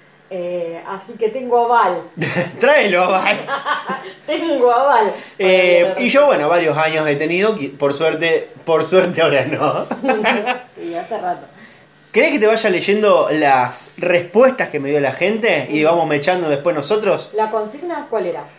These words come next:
Speaker 1: específicamente?
Speaker 2: La consigna era que nos hablen acerca de clientes de mierda
Speaker 1: Ujú.
Speaker 2: o situaciones de clientes extrañas
Speaker 1: Sí.
Speaker 2: que hayan vivido.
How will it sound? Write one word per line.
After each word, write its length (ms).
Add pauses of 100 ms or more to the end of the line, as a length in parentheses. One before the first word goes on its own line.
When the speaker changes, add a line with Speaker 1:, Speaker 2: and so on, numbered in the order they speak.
(300)
Speaker 1:
específicamente? 760 (120)
Speaker 2:
La 260
consigna 540
era 480 (580)
que 160
nos 160
hablen 420
acerca 560
de 180
clientes 680
de 120
mierda 600 (260)
Speaker 1:
Ujú. 180
Speaker 2:
o 40
situaciones 640
de 140
clientes 600
extrañas 840 (180)
Speaker 1:
Sí. 140 (640)
Speaker 2:
que 100
hayan 260
vivido. 380